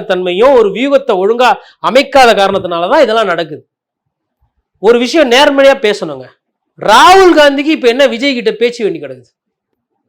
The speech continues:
ஸ்டாலினா அண்ணன்றீங்க, உங்க அண்ணனோட ஆட்சியில நாற்பத்தோரு பேர் செத்ததுக்கு காரணம் முதலமைச்சர் தான் அப்படின்னு சொல்லி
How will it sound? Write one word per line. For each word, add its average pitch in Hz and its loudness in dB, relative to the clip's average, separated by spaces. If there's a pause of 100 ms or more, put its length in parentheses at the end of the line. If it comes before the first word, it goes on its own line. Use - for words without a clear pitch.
(720)
ஸ்டாலினா 254 2
அண்ணன்றீங்க, 208 -2 (500)
உங்க 220 -2
அண்ணனோட 277 4
ஆட்சியில 240 2 (220)
நாற்பத்தோரு 240 0
பேர் 277 2
செத்ததுக்கு 247 -2
காரணம் 240 2
முதலமைச்சர் 233 -2
தான் 226 0
அப்படின்னு 202 -6
சொல்லி 262 -2